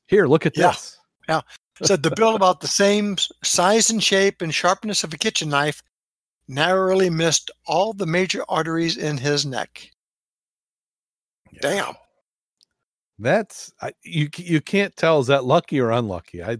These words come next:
Speaker 1: I, I think I'd
Speaker 2: It's
Speaker 1: say it was
Speaker 2: lucky.
Speaker 1: luck-, lucky
Speaker 2: He's
Speaker 1: you
Speaker 2: alive.
Speaker 1: survived.
Speaker 2: He can talk about it.
Speaker 1: <laughs>
Speaker 2: I just wonder if it affected his voice.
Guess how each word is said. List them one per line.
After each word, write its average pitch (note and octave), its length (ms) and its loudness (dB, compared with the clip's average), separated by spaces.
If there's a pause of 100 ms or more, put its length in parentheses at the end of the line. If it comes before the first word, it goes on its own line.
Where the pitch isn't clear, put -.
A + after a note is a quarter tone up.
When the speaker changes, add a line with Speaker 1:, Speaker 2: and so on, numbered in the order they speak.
Speaker 1:
I, A#2+ 300 -4
I - 20 -2
think A#2+ 220 -6
I'd A2+ 200 0
Speaker 2:
It's E3 100 2
Speaker 1:
say A#2 100 0
it D#3 40 2
was E3+ 60 6
Speaker 2:
lucky. G3+ 340 2
Speaker 1:
luck-, - 100 -2 (520)
lucky E3 240 6
Speaker 2:
He's E3+ 140 4
Speaker 1:
you C3+ 140 0
Speaker 2:
alive. D#3+ 440 8
Speaker 1:
survived. C3 240 2 (160)
Speaker 2:
He E3+ 80 -14
can C#3+ 140 -8
talk G3+ 280 2
about C#3+ 380 2
it. A#3+ 120 -6 (600)
Speaker 1:
<laughs> - 0 - (1120)
Speaker 2:
I E3 60 -2
just E3 240 0
wonder F3 180 0
if D3+ 100 -4
it D#3+ 80 -8
affected E3 360 -2
his C#3+ 180 -4
voice. F#3 560 -4